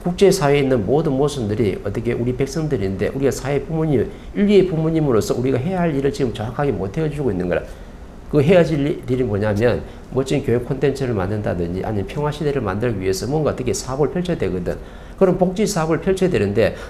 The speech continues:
복지 사업은커녕 대한민국만 지금 잘 먹고 잘 살라고 우리 집, 우리 가정만 지금 잘 먹고 살라다 보니까 인류 사회를 방치한 게 너무 오래되다 보니까 인류 사회에 있는 모든 사건들이 어떻게 대한민국에 다 전달이 되-, 되게끔 돼 있는 거야.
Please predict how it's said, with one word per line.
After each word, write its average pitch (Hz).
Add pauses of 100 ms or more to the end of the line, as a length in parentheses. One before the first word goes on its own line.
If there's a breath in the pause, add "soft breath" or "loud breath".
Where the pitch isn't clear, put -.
복지 170
사업은커녕 131
대한민국만 139
지금 110
잘 98
먹고 123
잘 104
살라고 92 (220 loud breath)
우리 135
집, -
우리 139
가정만 143
지금 127
잘 98
먹고 123
살라다 113
보니까 92 (240 loud breath)
인류 202
사회를 156
방치한 127
게 104
너무 107
오래되다 127
보니까 92 (240 loud breath)
인류 165
사회에 123
있는 120
모든 165
사건들이 131
어떻게 98
대한민국에 104
다 95
전달이 135
되-, 117
되게끔 143
돼 107
있는 87
거야. -